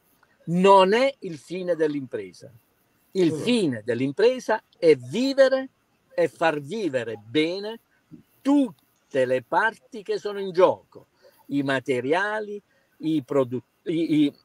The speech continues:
Speaker 1: i collaboratori, i fornitori, i clienti, che non devo vedere come persone da sfruttare, ma come persone da servire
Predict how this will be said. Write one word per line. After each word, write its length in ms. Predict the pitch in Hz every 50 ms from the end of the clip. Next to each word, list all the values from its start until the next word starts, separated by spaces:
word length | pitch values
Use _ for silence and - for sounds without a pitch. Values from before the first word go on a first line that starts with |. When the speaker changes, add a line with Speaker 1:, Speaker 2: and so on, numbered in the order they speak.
| - 175 170
Speaker 1:
i 60 | 147
collaboratori, 1080 | - 156 147 139 135 127 117 127 127 135 131 131 - 214 220 226 226 220 202 208 202 _ _ _ _
i 240 | - 220 226 214 180
fornitori, 1080 | - - 160 156 147 143 151 151 147 135 - 240 247 247 233 233 233 208 220 214 202 _ _ _ - - -
i 280 | 285 311 269 247 202 -
clienti, 800 | - 392 415 - 269 269 233 156 123 107 101 _ - 113 95 95 _ _ _ _ _ _ _ _ _
che 140 | - 185 190
non 180 | 196 208 226
devo 240 | 220 262 240 196 180
vedere 400 | 156 165 156 180 175 156 147 135
come 320 | - 175 175 165 151 151
persone 640 | - - 175 156 135 - - - 196 185 175 165 156
da 160 | 143 131 127
sfruttare, 880 | - - - - 160 156 143 _ - 175 151 127 110 - - 95 101 95 _ _ _ _ _ -
ma 160 | 156 165 -
come 300 | - 208 208 180 165 156
persone 640 | - 220 226 220 - - 165 143 139 135 156 165 151
da 240 | 139 147 180 190 185
servire 1120 | - - - - - 240 233 214 196 196 175 160 165 190 160 127 101 101 87 98 101 -